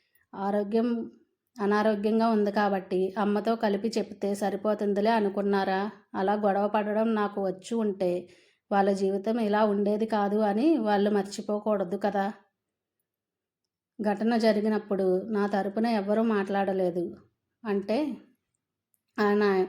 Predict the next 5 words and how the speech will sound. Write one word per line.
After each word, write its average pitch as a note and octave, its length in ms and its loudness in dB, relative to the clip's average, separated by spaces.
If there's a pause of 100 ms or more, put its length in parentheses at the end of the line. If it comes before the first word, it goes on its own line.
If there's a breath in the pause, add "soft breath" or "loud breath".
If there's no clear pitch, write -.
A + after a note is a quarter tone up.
అనారోగ్య G3+ 580 0
సమస్య G#3 420 -2
వల్ల G3 260 0
అని G#3 400 2
సరిపెట్టుకున్నాను. G3 1200 -2